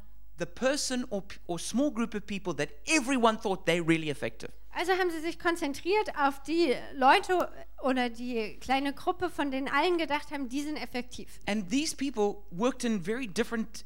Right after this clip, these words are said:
Speaker 1: uh, parts of businesses.
Speaker 2: Und diese Leute haben in unterschiedlichen Bereichen der Geschäftswelt
Speaker 1: But they
Speaker 2: gearbeitet.
Speaker 1: discovered they always had one thing in common.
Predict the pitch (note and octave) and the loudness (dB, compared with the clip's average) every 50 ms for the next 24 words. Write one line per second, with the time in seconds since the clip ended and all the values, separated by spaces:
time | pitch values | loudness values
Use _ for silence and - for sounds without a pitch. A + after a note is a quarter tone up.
0 | - - - D#3+ D#3+ E3 E3+ E3+ E3 - - - - G#3+ A3+ A3 - - G#3 E3+ | -8 -6 -6 -4 -2 -2 -4 -4 -6 -6 -10 -4 0 0 0 0 2 0 0 0
1 | D#3+ - - - - D#3 C#3 F3 G3+ F#3 G3 G3 F3 - B2+ A#2 G2 - - - | -2 -8 -10 -10 -10 -4 -2 -2 -2 0 0 -2 -2 -2 -4 -6 -8 -8 -10 -10
2 | - - - B3 D4+ C#4+ - F#4 G4 G#4 G4 E4+ D#4 E4+ E4 E4+ D#4+ D#4 D4+ D4+ | -10 -10 -8 -6 -6 0 2 2 4 6 6 6 6 6 4 2 0 0 0 0
3 | D4 - - C#4+ E4+ E4 - F4 - - E4+ - D#4 D4+ - D#4 D4 C4 B3 B3+ | -2 -2 0 0 2 2 2 0 0 0 -4 -4 -4 -4 -2 0 -2 0 2 0
4 | C#4 C#4 - C#4 B3+ B3 A#3+ B3 - B3+ B3 A#3+ - - - G#3 F#3+ - - - | 0 0 -2 -2 -2 -2 -2 -2 0 0 0 0 -2 -4 -4 -4 -2 -2 0 2
5 | G#3 F#3 F#3 F#3 F#3+ F3+ F#3 - G#3 A#3+ A#3 - A3+ B3 - - - - - - | 4 4 4 4 2 0 0 2 2 2 2 4 2 -2 -6 -6 -10 -10 -10 -10
6 | - - D3 D#3+ - - - G#3+ A#3 A#3+ B3 B3 B3 B3 A#3 - - D3+ C3 B2+ | -6 -4 -2 -4 -2 0 2 2 4 4 4 4 4 2 0 -4 -4 -6 -6 -6
7 | C3 C#3 D#3 E3+ G3+ G#3+ G#3 G3+ - G#3 G3+ G#3 G3+ F#3+ - G3 F#3 E3+ C#3+ A#2 | -2 0 2 2 2 2 0 0 -2 0 0 0 0 0 2 2 2 2 2 -2